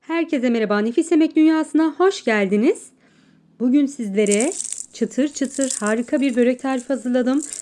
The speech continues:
Tarifin önemli detayları var. Detaylarını kaçırmamak için videoyu sonuna kadar izlemenizi önemli tavsiye ederek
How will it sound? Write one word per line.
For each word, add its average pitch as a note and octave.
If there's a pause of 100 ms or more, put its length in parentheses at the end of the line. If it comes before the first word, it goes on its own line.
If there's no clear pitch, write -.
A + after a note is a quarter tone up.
(180)
Tarifin C#4
önemli A#3+
detayları A#3+
var. A#3
Detaylarını B3+
kaçırmamak A3
için A#3 (300)
videoyu A3+
sonuna A#3
kadar A#3
izlemenizi G3
önemli F#3
tavsiye C4+
ederek B3